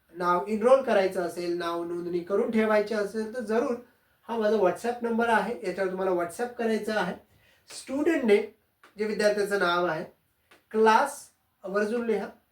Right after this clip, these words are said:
जेणेकरून दोन बॅचेस ज्या असतील त्याच्यामध्ये मला तुम्हा-, त्यांना डिस्टिंग्विश करता येईल.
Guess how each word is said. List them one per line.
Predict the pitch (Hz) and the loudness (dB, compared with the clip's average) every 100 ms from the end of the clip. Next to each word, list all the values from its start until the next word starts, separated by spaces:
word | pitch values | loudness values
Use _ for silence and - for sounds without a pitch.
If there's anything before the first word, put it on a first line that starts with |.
| _ _ _ _ _ _ - | _ _ _ _ _ _ -6
जेणेकरून | 180 196 202 202 202 202 | 2 2 4 4 4 4
दोन | 202 240 | 2 2
बॅचेस | 208 180 175 202 185 | 2 0 0 0 0
ज्या | 196 | 2
असतील | 185 185 190 | 2 0 -4
त्याच्यामध्ये | 180 185 180 180 | -2 -2 -2 0
मला | 180 175 220 202 | 0 -2 -2 -4
तुम्हा-, | 180 175 | -8 -8
त्यांना | - 170 233 | -8 -6 -2
डिस्टिंग्विश | 185 - 175 180 170 | -2 -2 -2 -2 -2
करता | 160 151 170 | -8 -6 -4
येईल. | 170 | -4